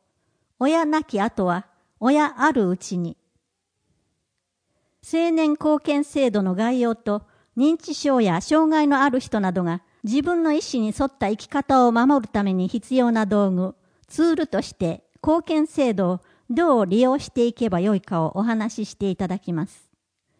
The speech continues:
なお、講演会終了後、今後の取り組みについて説明会を行います。日時、五月十九日土曜日、午後一時三十分から三時四十分。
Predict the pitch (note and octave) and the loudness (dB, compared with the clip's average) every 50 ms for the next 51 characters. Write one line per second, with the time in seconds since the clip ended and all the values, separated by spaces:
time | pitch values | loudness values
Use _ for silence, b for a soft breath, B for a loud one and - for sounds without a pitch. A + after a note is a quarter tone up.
0 | _ _ _ _ - B3 B3+ C4 A#3+ G#3+ G3 F3+ - _ _ _ - - D#4 E4 | _ _ _ _ -8 -4 -2 0 0 0 -2 -4 -8 _ _ _ -4 0 2 2
1 | F4 F4 E4 D#4+ D#4+ - - F#3 F3+ F#3+ - - B3 B3+ B3 A3 A3 G#3+ G#3 G#3 | 2 2 0 0 -2 -2 -2 -2 -2 -2 -2 0 0 0 2 2 0 0 0 -2
2 | G3+ F#3+ G3 - _ _ _ _ _ - - D4+ E4 D#4+ D#4 D4+ D4 C#4+ C#4 - | -4 -6 -6 -8 _ _ _ _ _ -4 -2 0 0 2 2 2 2 0 0 -2
3 | C#4+ C4+ C#4+ C4+ - D4 C4+ B3+ B3 A#3+ A#3 - - B3 G3 E3 - - F3 - | -2 -2 -4 -4 -4 -2 -2 0 0 -2 -4 -4 -4 -6 -6 -4 -4 -6 -6 -4
4 | - A#3+ A#3 - D4+ D4+ D4 D4 - - F#3 F3 E3+ E3+ D#3+ E3 - - E3+ E3 | -4 -4 -4 -2 -2 -2 -2 -2 -2 -4 -4 -2 -2 -2 -2 -4 -4 -6 -6 -6
5 | D#3 D#3 E3+ D#3+ D#3 - - _ _ _ _ _ _ _ _ _ _ _ _ _ | -6 -6 -6 -6 -8 -8 -10 _ _ _ _ _ _ _ _ _ _ _ _ _
6 | _ - - C#4 D#4 D4+ - C4 G#3 D#3+ D#3+ D#3 - _ _ _ _ _ - A#3 | _ -4 -2 -2 0 0 -2 -4 -4 -4 -6 -10 -12 _ _ _ _ _ -8 -2
7 | B3+ D#4+ F4 E4 C#4+ C#4 - - G3+ F#3 G3+ C4 A#3+ F#3+ - - G#3 F#3 F3+ D#3+ | 0 0 2 2 0 -2 -2 -2 -4 -2 0 0 0 0 -2 -2 -4 -2 -4 -4
8 | - - E3 - - F#3+ A3 B3 C4 B3+ G#3+ F#3 D3+ D3+ C#3+ - _ _ _ _ | -6 -10 -12 -10 -4 -2 0 0 2 0 0 -2 -4 -6 -10 -10 _ _ _ _
9 | _ _ _ - A3 B3+ D4+ D#4 C#4 A#3+ G3+ - A#3+ G#3+ - E4 D#4 C#4 G#3+ - | _ _ _ -8 -2 -2 0 2 2 0 0 -2 -4 -8 -6 -6 -4 -4 -4 -4
10 | - B3+ C4+ C#4 B3+ C4 C4 - _ - G#3 F#3 F3 - D#3+ D#3+ F#3+ - - C#4+ | -2 -2 0 0 -2 -2 -6 -8 _ -8 -6 -6 -4 -4 -6 -6 -6 -4 -2 0
11 | D4 B3+ G3 F#3+ F3 F3+ G3 A3 G#3+ F#3 F#3 F3+ _ _ - - D3 C3+ - G3 | 0 0 0 0 0 0 0 0 -2 -2 -4 -8 _ _ -10 -8 -8 -8 -8 -12